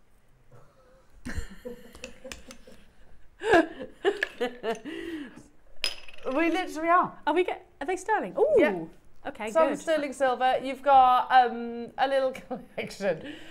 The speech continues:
Speaker 1: Four, five, six, seven,
Speaker 2: <coughs> Excuse me.
Speaker 1: eight millimeter internal diameters, jewellery makers, uh, of your jump rings. Would you like me to pick some up if I've got time?
Speaker 2: Yeah.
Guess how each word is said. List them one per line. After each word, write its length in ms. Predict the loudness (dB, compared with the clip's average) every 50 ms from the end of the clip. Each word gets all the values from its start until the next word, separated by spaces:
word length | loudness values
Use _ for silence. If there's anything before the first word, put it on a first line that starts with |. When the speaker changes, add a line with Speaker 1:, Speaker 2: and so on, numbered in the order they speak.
| -18 -20 -20 -8 -2
Speaker 1:
Four, 240 | 2 4 4 4 4
five, 300 | 4 6 6 6 4 2
six, 300 | -2 -4 -2 4 8 10
seven, 280 | 10 10 10 6 4
Speaker 2:
<coughs> 60 | 2 4
Excuse 140 | 2 2
me. 60 | 2 0
Speaker 1:
eight 80 | -2
millimeter 520 | 0 0 0 0 -2 -2 -4 -2 0 2 2 2 0
internal 500 | -2 -2 -2 -2 -2 -4 -2 -2 -4 -2
diameters, 680 | 0 0 2 2 2 0 -2 -6 -8 -8 -10 -10 -10 -10
jewellery 280 | -8 -6 -4 -4 -4 -4
makers, 520 | -4 -4 -4 -4 -4 -4 -4 -4 -6 -4
uh, 400 | 0 2 4 4 4 4 2 0
of 180 | 0 0 -2 -2
your 140 | -2 -4 -2
jump 220 | -2 -2 -4 -4
rings. 220 | -4 -6 -6 -6 -8
Would 100 | -4 0
you 60 | 2
like 120 | 2 2
me 60 | 0
to 60 | -4 -8
pick 200 | -8 -8 -8 -6
some 140 | -2 0
up 160 | 0 0 0 -4
if 100 | -8 -6
I've 80 | -4
got 180 | -2 -2 -2 0
time? 460 | -2 0 0 2 2 0 -2 -4 -8
Speaker 2:
Yeah. 220 | -10 -10 -10 -10